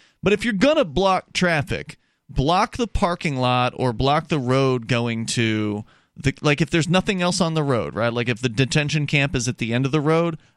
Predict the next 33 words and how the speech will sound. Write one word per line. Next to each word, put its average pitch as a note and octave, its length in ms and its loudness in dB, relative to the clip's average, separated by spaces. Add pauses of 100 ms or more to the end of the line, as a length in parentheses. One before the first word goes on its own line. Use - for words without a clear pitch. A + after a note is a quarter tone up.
(120)
I G3+ 140 4
don't F3+ 200 -4
care D3 220 2
if B2+ 140 -2
you're A#2 100 -2
blocking A2+ 440 -2
the G#2 60 -4
traffic G#2+ 440 -2
there. A2+ 360 0 (320)
But D3+ 120 4
if D#3 100 -2
you're G3 120 0
blocking E3 440 0
traffic D3 460 0
anywhere C3 420 2
else, B2+ 480 -4 (680)
then C3+ 360 2
you're B2+ 140 0
punishing D#3+ 880 0
the B2+ 240 -2
commuter. B2+ 640 2 (560)
You're B2+ 100 2
punishing E3+ 480 0
the C3+ 80 -4
people C#3+ 340 -2
who A#2+ 100 -2
are A#2 40 0
just B2+ 240 0
trying D3 240 2
to C3+ 60 -2
get A#2+ 180 -4
to C#3 120 0
work, E2+ 440 -6